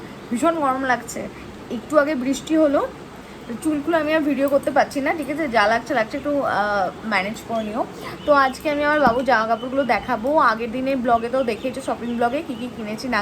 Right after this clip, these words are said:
কিনেছি। তো এই যে এই ঢপটাতে দেখাবো, এই ঢপটাতেও সব কিছু নতুন জামা কাপড়ই আছে। প্রথমেই বলে দিই, ও মানে যখন হয় তখন থেকে ও প্রচুর গিফট পেয়েছে, ঠিক আছে, প্রচুর জামা কাপড় পেয়েছে। কিছু জামা কাপড় আছে আমি মানে এ-,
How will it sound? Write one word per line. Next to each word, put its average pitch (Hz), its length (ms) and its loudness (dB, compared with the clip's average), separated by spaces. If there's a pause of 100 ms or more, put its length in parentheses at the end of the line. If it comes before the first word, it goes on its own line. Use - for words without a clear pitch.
কিনেছি। 226 360 -6 (460)
তো 294 40 2 (180)
এই 262 140 -2
যে 240 60 -6 (200)
এই 285 140 0 (160)
ঢপটাতে 277 500 4
দেখাবো, 247 240 2 (120)
এই 247 140 0
ঢপটাতেও 254 400 2 (120)
সব 226 140 6 (100)
কিছু 269 160 -4 (160)
নতুন 226 340 0 (100)
জামা 254 280 4
কাপড়ই 262 340 0 (140)
আছে। 269 220 -2 (880)
প্রথমেই 320 400 2
বলে 302 160 0
দিই, 330 100 -2 (160)
ও - 20 6 (500)
মানে 247 160 0 (140)
যখন 269 180 -2 (140)
হয় 226 220 0 (400)
তখন 233 220 2
থেকে 285 180 2
ও 320 40 0 (140)
প্রচুর 320 320 0 (120)
গিফট 285 200 0 (100)
পেয়েছে, 285 320 0 (100)
ঠিক 294 160 -2
আছে, 302 100 -2 (140)
প্রচুর 320 400 -2 (100)
জামা 269 200 4
কাপড় 247 260 0
পেয়েছে। 247 280 -4
কিছু 277 220 -4
জামা 247 160 4
কাপড় 247 160 0
আছে 311 140 -2
আমি 285 80 -4 (160)
মানে 262 100 0 (300)
এ-, 247 100 0